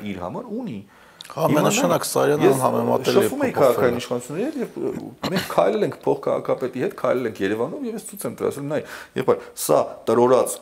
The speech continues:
Speaker 1: կանաչ չաճող տարածքը պետական ա, իսկ այս խնամված կանաչը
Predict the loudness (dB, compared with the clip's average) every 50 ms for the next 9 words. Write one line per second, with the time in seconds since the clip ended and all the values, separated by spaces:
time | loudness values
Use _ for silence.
0 | 0 0 2 2 2 0 -2 -6 -2 0 0 0 0 -2 -4 -4 0 2 2 2
1 | 2 0 -2 -8 -14 -4 -2 -2 0 0 0 0 0 -2 -4 -4 -4 -6 -6 -8
2 | -12 _ _ _ _ _ _ _ _ _ _ _ _ _ _ _ _ _ _ _
3 | _ _ _ _ _ _ _ _ _ -14 -12 -4 -2 -2 -2 0 -2 -2 0 0
4 | 0 2 2 0 0 0 -2 -2 -2 0 0 -2 -4 -4 -4 -4 -4